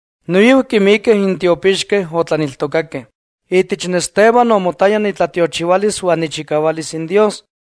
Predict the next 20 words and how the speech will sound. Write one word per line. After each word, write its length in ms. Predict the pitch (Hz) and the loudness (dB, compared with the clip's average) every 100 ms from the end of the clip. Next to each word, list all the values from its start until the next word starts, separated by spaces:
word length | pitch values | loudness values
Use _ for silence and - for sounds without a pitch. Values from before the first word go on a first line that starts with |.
| _ _ - | _ _ 2
Uan 260 | 185 226 | 4 4
okchiuaya 580 | 214 - - 170 190 202 | 2 -2 -6 2 2 2
uehueyi 380 | 190 147 175 185 | 0 0 -2 -2
tetzauimeh 760 | - 175 - 151 165 208 220 190 _ | -2 -4 -2 -2 0 0 -2 -4 _
uan 200 | 170 165 | -4 -2
eskayomeh 720 | 160 - 165 156 180 196 196 175 | -4 -2 -2 2 2 2 0 -2
inmixpan 500 | 160 175 165 - 185 | -4 -4 -6 -4 -4
in 160 | 170 147 | -4 -6
tokniuan. 680 | 143 139 160 156 143 139 135 _ _ _ _ 175 | -8 -6 -4 -2 -4 -6 -12 _ _ _ _ 2
Uan 280 | 214 254 | 4 4
oualmahkokeh 840 | 254 226 196 175 147 214 - - 202 | 4 2 2 -4 0 -2 -2 -2 -2
siki 360 | 180 202 220 214 | -2 -4 -2 0
non 260 | 208 180 | 0 -2
powih 400 | - 202 226 220 | 0 2 2 0
itich 260 | 202 185 160 | -4 -6 -8
n 140 | 180 | -6
teotlanauatilkali 1000 | 185 175 175 170 170 175 175 156 190 208 | -2 -2 -2 -2 -2 -2 -6 -2 -2 0
non 220 | 214 185 165 | -2 -2 -4
itoka 460 | 147 165 165 165 | -2 -2 0 -4
Libertados, 800 | 170 165 170 - 196 214 196 - | -2 -4 -6 0 2 2 -2 -8